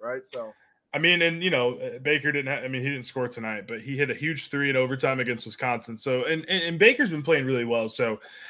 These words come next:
Speaker 2: you know, look, I, you go to your guys, right? Like, you, you, you know, you have him on the team. He has a scholarship for a reason. He's made big shots this season.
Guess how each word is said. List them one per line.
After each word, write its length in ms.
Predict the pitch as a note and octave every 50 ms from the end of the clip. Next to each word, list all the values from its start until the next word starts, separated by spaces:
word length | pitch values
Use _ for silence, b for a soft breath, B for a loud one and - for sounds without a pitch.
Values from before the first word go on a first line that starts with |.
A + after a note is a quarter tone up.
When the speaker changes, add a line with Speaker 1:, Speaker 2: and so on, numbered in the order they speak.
| B B
Speaker 2:
you 120 | B G3 G#3+
know, 140 | G3 E3+ E3
look, 260 | E3 G#3 A#3 G3+ - -
I, 140 | G#3 G3+ E3+ C#3+ - - b b b b b b
you 140 | D3+ G#3 G#3+
go 180 | D#3 G#3 A#3+
to 60 | - C4
your 140 | B3+ A#3+
guys, 640 | F3+ F3 F3 G3+ G#3+ E3+ - - - - - - - _ _ -
right? 340 | C#3 F3+ G#3 A3+ A3+ - D#3
Like, 280 | E3+ E3+ D#3+ C#3 A#2 C3
you, 100 | E3 F3+ F3+
you, 180 | E3+ F#3+ F#3+ D#3 C#3 -
you 160 | E3+ F#3+ G3+
know, 120 | E3+ D3
you 180 | D3 D#3 G3 G3+
have 320 | F3 E3 F3+ G3+ A#3+ A3+
him 160 | A#3+ B3 A3+
on 140 | G#3+ G#3+ G3+
the 80 | F#3 E3+
team. 200 | - G3 G3 E3+
He 120 | D#3+ D#3+
has 180 | C#3+ D#3 F3 F#3
a 80 | G3+
scholarship 500 | F#3+ - - F#3+ F#3 F#3 F3+ F#3 G3 D#3+
for 200 | - F3 E3+ D#3+
a 40 | D3
reason. 680 | C3+ C3+ D#3+ F3+ F3 D3 B2+ A#2+ A2+ G#2 G2+ G#2+ A2+ - _ _ _ _ _ _
He's 240 | - G3+ G#3 F#3+ D3+
made 360 | D#3+ F3 G3 A#3 A3+ E3+ C3
big 220 | - E3+ G#3 A#3 G#3
shots 460 | - - - E3+ G3 A3 A3+ - -
this 320 | D#3 F#3 G#3 G3+ - -
season. 580 | - D#3+ G#3+ G#3+ C#3+ A2 A#2 G#2+ G#2 G#2 A2